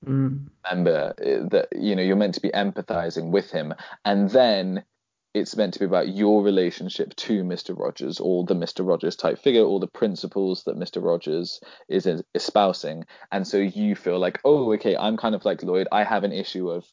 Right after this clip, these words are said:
Speaker 2: some sort, even if it's not the same as his." And it's as if I'm sat there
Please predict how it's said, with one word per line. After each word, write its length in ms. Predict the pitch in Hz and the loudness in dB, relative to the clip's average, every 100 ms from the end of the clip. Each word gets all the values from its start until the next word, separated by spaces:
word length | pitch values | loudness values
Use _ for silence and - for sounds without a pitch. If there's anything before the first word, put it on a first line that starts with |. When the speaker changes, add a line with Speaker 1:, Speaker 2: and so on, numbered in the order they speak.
| - | -18
Speaker 2:
some 280 | - 139 107 | -4 -2 -2
sort, 460 | - 90 120 - - - - | -2 -2 -4 -6 -18 -8 -2
even 240 | 104 92 | -2 -2
if 80 | - | -6
it's 160 | - | -8
not 120 | 87 - | -8 -8
the 60 | |
same 280 | - 87 82 | -6 -6 -6
as 100 | 80 | -6
his." 420 | - 90 82 - - - - - | 0 0 0 -4 -14 -20 -12 -2
And 520 | 101 95 92 92 90 - _ - | 0 2 0 -2 -4 -8 _ -2
it's 180 | 104 101 | -2 -2
as 140 | 92 | -6
if 100 | 95 - | -2 0
I'm 180 | 101 98 | 0 0
sat 220 | 92 - | -2 -4
there 320 | 87 90 87 | -2 -2 -2